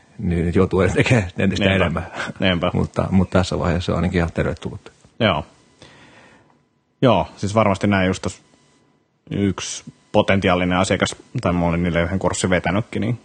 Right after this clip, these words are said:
Speaker 2: kyseli ja oli saanut jostain halvemman tarjouksen, ja sit tuli vähän semmoinen fiilis, että en mä ehkä edes, niinku, tai mullakin on niinku kalenteri suht tukossa, että
Speaker 1: Mm.
Speaker 2: välttämättä tarvii sitä, sitten mä sanoin, että, että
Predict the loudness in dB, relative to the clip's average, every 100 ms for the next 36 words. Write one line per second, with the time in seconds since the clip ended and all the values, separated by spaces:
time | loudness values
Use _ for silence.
0 | -6 -2 0 2 2 0 -8 -20 _ -8
1 | -6 -2 -2 -2 0 0 0 0 0 -2
2 | -6 -20 -20 -20 -20 _ _ -2 0 2
3 | 0 0 0 2 2 -2 -10 -20 -6 0
4 | 2 2 2 -2 0 -2 -2 -6 -2 -2
5 | 0 -2 -4 -10 _ -8 -6 -8 -8 -2
6 | 0 0 0 2 2 0 -2 0 0 0
7 | -2 -2 -2 -2 0 2 0 0 2 2
8 | 2 0 -2 0 -2 0 0 0 -2 0
9 | 0 2 -2 -2 0 2 0 -4 -6 -14